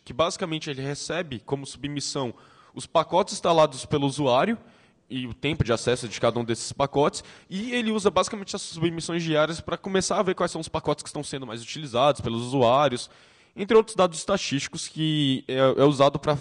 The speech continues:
selecionar quais pacotes que vão ser colocados no C D de instalação, por exemplo. Só que esse uso é só pra isso,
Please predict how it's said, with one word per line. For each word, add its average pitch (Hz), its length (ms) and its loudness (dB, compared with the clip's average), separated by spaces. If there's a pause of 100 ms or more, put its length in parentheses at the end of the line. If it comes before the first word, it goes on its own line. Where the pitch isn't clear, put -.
(280)
selecionar 165 500 -2
quais 165 220 -2
pacotes 151 380 -2
que - 80 -6
vão 139 140 -6
ser 147 460 -6 (340)
colocados 135 440 0
no 131 100 -4
C 127 180 -2
D 113 180 4
de 110 100 -4
instalação, 107 440 -2
por 101 140 -6
exemplo. 92 340 -4 (440)
Só 202 180 4
que 214 260 0
esse 196 240 6
uso 202 400 -8
é 170 140 -2
só - 260 0
pra 196 200 0
isso, 147 360 -6